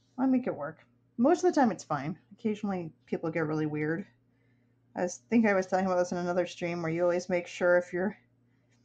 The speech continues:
if you're working in an event, you always know where either the store manager is, or if it's a convention, who the convention security is, and where they are, just on the offhand that you or someone else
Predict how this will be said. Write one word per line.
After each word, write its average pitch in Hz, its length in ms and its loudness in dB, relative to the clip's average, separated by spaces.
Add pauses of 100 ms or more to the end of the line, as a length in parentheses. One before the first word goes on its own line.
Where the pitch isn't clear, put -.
(540)
if - 80 -10
you're 240 100 6
working 277 340 4
in 302 80 2
an 294 160 2
event, 247 360 4
you 208 160 0
always 233 260 0
know 226 180 2
where 208 280 -2
either 185 280 -2
the 175 120 -10
store 247 240 0
manager 240 480 2
is, 214 480 2
or 180 120 0
if - 80 -12
it's 151 120 -12
a 160 40 -12
convention, 214 880 0 (100)
who 220 120 0
the 202 100 -2
convention 185 540 -6
security 220 600 -4
is, 214 380 2 (520)
and 208 140 0
where 202 140 2
they 196 160 0
are, 294 160 6
just 277 440 4
on 247 200 4
the 240 80 6
offhand 208 540 2
that 196 100 -2
you 202 200 -2
or 190 80 0
someone 190 400 -2
else 185 420 0